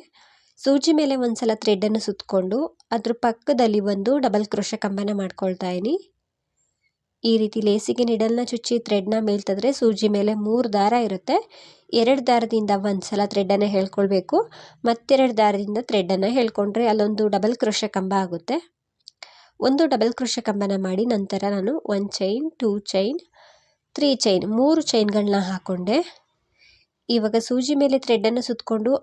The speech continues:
ಆ ಕಂಬದ ಕೆಳಗಡೆಯಿಂದ ಈ ರೀತಿ, ಅಂದ್ರೆ ಕಂಬದ ಹಿಂದೆಯಿಂದ ಈ ರೀತಿ ಹೋಗಿ ಥ್ರೆಡ್ನ ತಂದ್ರೆ ಸೂಜಿ ಮೇಲೆ ಇಲ್ಲೂ ಕೂಡ ಮೂರು ದಾರ ಆಗುತ್ತೆ. ಎರಡು ದಾರದಿಂದ ಒಂದು ಮಾಡ್ಬೇಕು, ಮತ್ತೆರಡು ದಾರದಿಂದ ಒಂದು ಮಾಡಿದ್ರೆ ಒಂದು ಡಬಲ್ ಕ್ರೋಶೆ ಕಂಬ ಆಗುತ್ತೆ.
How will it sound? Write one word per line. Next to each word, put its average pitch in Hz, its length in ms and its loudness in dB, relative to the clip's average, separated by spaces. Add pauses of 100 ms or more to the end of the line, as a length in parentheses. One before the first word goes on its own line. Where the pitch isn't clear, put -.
ಆ 233 160 -2
ಕಂಬದ 240 380 -2
ಕೆಳಗಡೆಯಿಂದ 220 720 2
ಈ 196 140 0
ರೀತಿ, 202 280 -2 (120)
ಅಂದ್ರೆ 262 220 -2
ಕಂಬದ 247 440 -4
ಹಿಂದೆಯಿಂದ 233 500 0
ಈ 208 140 0
ರೀತಿ 202 240 -2
ಹೋಗಿ 185 400 -2 (800)
ಥ್ರೆಡ್ನ 214 360 2
ತಂದ್ರೆ 208 420 -2
ಸೂಜಿ 240 420 0
ಮೇಲೆ 220 280 0
ಇಲ್ಲೂ 233 240 0
ಕೂಡ 214 280 0
ಮೂರು 220 380 0
ದಾರ 196 280 2
ಆಗುತ್ತೆ. 208 400 -2 (580)
ಎರಡು 247 300 2
ದಾರದಿಂದ 220 560 2
ಒಂದು 214 300 0
ಮಾಡ್ಬೇಕು, 196 520 -2
ಮತ್ತೆರಡು 220 560 0
ದಾರದಿಂದ 196 520 -2
ಒಂದು 196 300 -2
ಮಾಡಿದ್ರೆ 190 380 -2
ಒಂದು 320 220 4
ಡಬಲ್ 208 280 0
ಕ್ರೋಶೆ 190 340 -4
ಕಂಬ 175 280 -8
ಆಗುತ್ತೆ. 165 420 -6